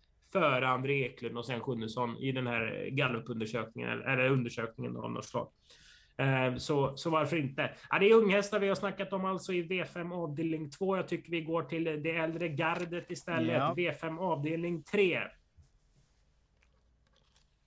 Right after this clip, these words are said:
Speaker 2: Ja, just det. Där är det, ja. Mm.
Speaker 1: Alltså, Viken Stone började bra hos Berg och sen kommer den ut på annandagen,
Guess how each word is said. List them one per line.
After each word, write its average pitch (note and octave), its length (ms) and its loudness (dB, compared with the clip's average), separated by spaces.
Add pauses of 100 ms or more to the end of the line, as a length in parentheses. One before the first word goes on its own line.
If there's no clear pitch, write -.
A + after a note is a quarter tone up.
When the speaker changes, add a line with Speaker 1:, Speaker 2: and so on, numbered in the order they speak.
(200)
Speaker 2:
Ja, B2+ 220 0
just - 580 -4
det. G2+ 200 -6
Där B2 320 -6
är A2+ 100 -6
det, G#2 100 -8
ja. F#2+ 240 -12 (140)
Mm. C3+ 300 -2 (100)
Speaker 1:
Alltså, G#3 280 4
Viken A3 400 0
Stone A#3 500 2
började G3+ 520 0
bra G3 160 0
hos D#3 240 -4
Berg A3+ 360 -2
och F#3 120 -4
sen G3 260 -4
kommer G3 240 -2
den F#3+ 120 -4
ut F3+ 200 -4
på F3+ 60 -8
annandagen, F3+ 880 0